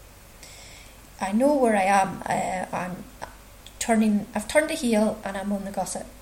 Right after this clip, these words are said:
so in fact, I might be on further on than that. I might be on the foot. I should be on the foot, shouldn't I? Because that's quite a good place to be.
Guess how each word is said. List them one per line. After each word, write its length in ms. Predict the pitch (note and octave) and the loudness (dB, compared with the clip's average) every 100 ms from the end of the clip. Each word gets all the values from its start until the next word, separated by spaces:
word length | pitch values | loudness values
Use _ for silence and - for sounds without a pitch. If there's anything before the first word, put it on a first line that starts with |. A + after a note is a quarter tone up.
| - - | -14 -8
so 580 | - - F3 E3+ F3 F3+ - - - - - - - - - - - - - - - | -6 -6 -6 -6 -8 -12 -20 -20 -20 -20 -20 -20 -20 -20 -20 -20 -20 -20 -20 -20 -14
in 60 | |
fact, 160 | - - | -10 -10
I 100 | - | -10
might 100 | B4+ | -10
be 100 | D3+ | -6
on 260 | G#3 G#3+ | -6 -6
further 260 | - - F#3 | -10 -10 -8
on 200 | G#3 D#4 | -8 -6
than 120 | A3 | -6
that. 160 | F3 F3 - - | -6 -10 -14 -10
I 20 | |
might 160 | - - | -8 -6
be 60 | |
on 80 | F#3 | -8
the 60 | D#3+ | -6
foot. 280 | - C4+ - - - - - - - - | -8 -8 -12 -20 -20 -20 -20 -20 -20 -12
I 60 | F3 | -8
should 220 | - - | -6 -4
be 80 | A3 | -4
on 60 | |
the 60 | G#3 | -4
foot, 300 | - F3+ - | -6 -12 -10
shouldn't 300 | - A#3+ G3 | -10 -6 -6
I? 20 | |
Because 340 | D#3+ D#3 F3 | -6 -10 -10
that's 220 | - - - | -10 -10 -12
quite 200 | - F3 | -14 -16
a 40 | |
good 160 | F#3 - | -16 -16
place 220 | F#3+ - | -14 -12
to 80 | - | -12
be. 140 | F#3 | -12